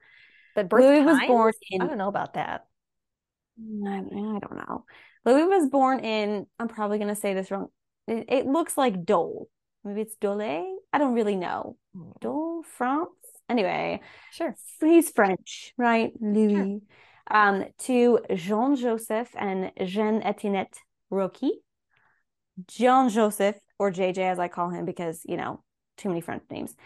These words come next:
Speaker 1: Yes.
Speaker 2: was quite a character, I think.
Speaker 1: Oh.
Speaker 2: Um, yeah. So a few things about Louis' family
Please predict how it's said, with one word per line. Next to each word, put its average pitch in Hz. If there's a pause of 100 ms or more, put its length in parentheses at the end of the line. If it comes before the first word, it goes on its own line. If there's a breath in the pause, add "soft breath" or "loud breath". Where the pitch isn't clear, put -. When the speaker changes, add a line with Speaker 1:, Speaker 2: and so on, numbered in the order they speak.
(120)
Speaker 1:
Yes. 214
Speaker 2:
was 294 (200)
quite - (340)
a 175
character, -
I -
think. - (200)
Speaker 1:
Oh. 226
Speaker 2:
Um, 170 (640)
yeah. 208 (300 loud breath)
So 269
a -
few 294
things 320
about 269
Louis' 220
family 180